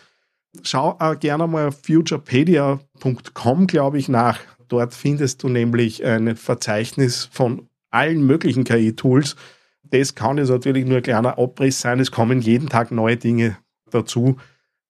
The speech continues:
Probier's aus, nutze es. Und wenn dir das hier gefallen hat und wenn dir das irgendwie heute eine Idee gegeben hat und du das auf YouTube siehst, dann sei so nett,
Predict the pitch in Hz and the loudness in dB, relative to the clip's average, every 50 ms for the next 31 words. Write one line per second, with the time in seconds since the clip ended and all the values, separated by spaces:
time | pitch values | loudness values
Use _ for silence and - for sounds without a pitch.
0 | _ _ _ _ _ 151 135 123 156 139 135 131 - 131 131 147 180 196 185 - | _ _ _ _ _ -2 2 4 4 4 4 2 0 -2 0 0 0 -2 -4 -8
1 | - _ _ _ _ _ _ - 135 143 185 202 180 - - - 160 139 139 139 | -12 _ _ _ _ _ _ 2 4 4 4 4 0 -4 -6 -6 -4 -2 -2 0
2 | 143 135 - - - - _ _ _ _ _ _ _ - 151 135 139 131 127 131 | 0 -2 -2 -6 -10 -14 _ _ _ _ _ _ _ -8 -6 0 2 2 2 2
3 | 139 131 131 135 131 - - - _ - 135 127 123 - - - 131 117 131 170 | 2 0 0 -2 -2 -4 -8 -14 _ -2 0 0 0 0 0 0 0 0 0 0
4 | 143 139 147 139 135 143 127 110 120 110 107 117 113 - 131 117 - - 135 135 | 0 2 2 2 2 0 -2 0 0 0 0 0 -2 -2 -2 -4 -2 0 0 0
5 | 139 131 - 135 123 110 107 107 120 - - - 110 - - 117 135 190 190 - | 0 0 0 0 0 2 0 0 -2 -4 -6 -6 -8 -4 0 2 2 2 2 2
6 | 117 117 117 120 110 113 120 139 135 - - _ _ _ _ _ _ _ _ _ | 2 2 2 2 2 2 0 0 -2 -6 -14 _ _ _ _ _ _ _ _ _
7 | _ 135 131 131 - 131 127 139 120 120 113 - - 131 165 180 180 170 135 123 | _ -4 -4 -2 -2 0 0 2 2 0 -2 0 2 2 2 4 4 2 2 2
8 | - - 135 135 135 - - 123 120 113 - - - - 127 131 131 151 143 123 | 2 2 2 2 2 0 -4 -2 -2 -2 -4 -6 -4 -4 -2 -2 -2 0 0 0
9 | 117 113 - - - - | 0 0 -2 -4 -10 -16